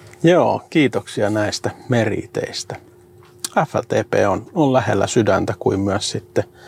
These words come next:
peräkärryveto, niin se on hieno harrastus.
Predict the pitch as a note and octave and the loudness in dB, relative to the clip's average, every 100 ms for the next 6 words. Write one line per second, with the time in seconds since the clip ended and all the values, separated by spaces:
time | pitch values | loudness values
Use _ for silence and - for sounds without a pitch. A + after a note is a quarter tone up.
0 | - - - - - - - - C#3 B2 | -20 -18 -18 -18 -18 -20 -20 -2 2 2
1 | A2 A2 G2+ A2 G2+ G2 - - G#2 G2 | 0 -2 -2 -4 -4 -6 -4 -6 -4 -8
2 | - - - - - - G3 A#2 G#2+ A2 | -14 -20 -20 -20 -20 -4 0 0 0 -4
3 | A2+ - - - - - | -6 -14 -16 -18 -18 -18